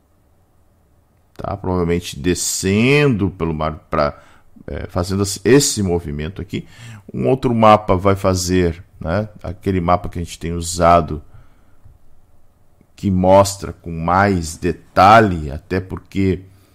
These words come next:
né, sempre vai ter alguma discussão de, entre mapas, então eles já tinham dado várias voltas, então sai do Monte Or,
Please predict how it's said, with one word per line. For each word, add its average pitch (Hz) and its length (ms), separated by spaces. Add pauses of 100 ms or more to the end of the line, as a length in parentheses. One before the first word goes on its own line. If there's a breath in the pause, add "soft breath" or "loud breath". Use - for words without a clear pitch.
(360 soft breath)
né, 80 160
sempre 104 380
vai 92 160
ter 98 340
alguma 87 420
discussão 104 1000
de, 85 280 (380 soft breath)
entre 87 340
mapas, 90 600
então 92 440 (320 soft breath)
eles 95 280
já 104 120
tinham 98 300
dado 90 320
várias 98 340
voltas, 165 380
então 98 240
sai 98 320
do 90 100
Monte 90 460
Or, 107 340